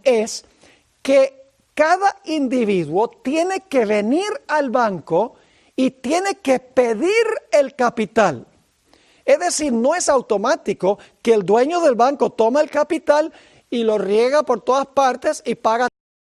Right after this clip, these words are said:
de los seres humanos. No funciona así.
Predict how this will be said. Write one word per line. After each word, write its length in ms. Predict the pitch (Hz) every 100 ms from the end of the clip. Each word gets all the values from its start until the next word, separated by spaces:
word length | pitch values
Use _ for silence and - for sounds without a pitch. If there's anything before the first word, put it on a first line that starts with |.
| _ _ _
de 140 | 190
los 140 | 180 165
seres 300 | 180 180 156
humanos. 520 | 160 285 269 - -
No 180 | 175 190
funciona 500 | 208 226 - 320 349
así. 320 | 240 - 120